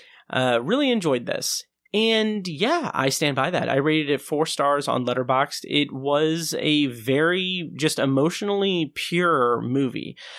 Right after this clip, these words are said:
Um, the relationship or the friendship between Luca and Alberto is just so beautifully rendered, so beautifully realized, because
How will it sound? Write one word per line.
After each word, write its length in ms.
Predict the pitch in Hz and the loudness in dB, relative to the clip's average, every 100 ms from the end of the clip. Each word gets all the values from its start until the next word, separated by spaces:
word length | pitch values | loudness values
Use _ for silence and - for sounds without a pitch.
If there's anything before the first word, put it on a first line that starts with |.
| - - | -20 -8
Um, 600 | 131 143 139 135 131 - | -2 2 2 2 0 -2
the 220 | 135 143 | -4 -2
relationship 800 | 127 135 143 170 190 165 170 156 135 | 0 0 0 0 -2 -2 0 0 0
or 60 | |
the 80 | 123 | -4
friendship 480 | - 151 147 - 139 | -2 -2 0 -2 -2
between 320 | 127 143 131 | -4 -4 -2
Luca 240 | 131 127 | -2 0
and 240 | 135 120 123 | 0 0 0
Alberto 560 | 117 135 175 - 127 | 0 0 -2 0 0
is 320 | 120 147 139 - | 0 -2 -2 -6
just 560 | - - 269 - - | -4 0 0 0 0
so 240 | 208 233 220 | 2 2 0
beautifully 640 | - 147 196 226 - 202 | -4 -2 -2 -2 -2 -2
rendered, 440 | 143 135 147 127 117 | 0 0 2 0 0
so 180 | - | 0
beautifully 560 | 185 143 170 196 190 160 | -2 -2 -2 -2 0 -2
realized, 640 | 127 143 147 107 120 - | 0 2 2 0 -2 -4
because 640 | 139 - 160 185 165 123 | -8 -4 0 0 0 -4